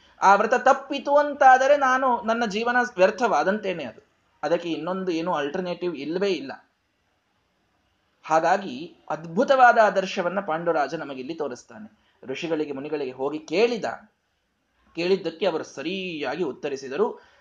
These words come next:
"ನೋಡಪ್ಪ, ನಿನ್ನ ಜನ್ಮ ಯಾವುದಕ್ಕಾಗಿದೆಯೋ ಆ ಕಾರ್ಯ ಇನ್ನೂ ಪೂರ್ಣವಾಗಿಲ್ಲ,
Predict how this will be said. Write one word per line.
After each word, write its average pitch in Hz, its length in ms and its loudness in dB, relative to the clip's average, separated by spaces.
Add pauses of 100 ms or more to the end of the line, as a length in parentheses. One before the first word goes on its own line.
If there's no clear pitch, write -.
(160)
"ನೋಡಪ್ಪ, 175 440 0
ನಿನ್ನ 196 240 -4
ಜನ್ಮ 170 300 -6
ಯಾವುದಕ್ಕಾಗಿದೆಯೋ 160 960 -4
ಆ 151 300 0
ಕಾರ್ಯ 180 380 0
ಇನ್ನೂ 175 420 -6
ಪೂರ್ಣವಾಗಿಲ್ಲ, 160 800 -4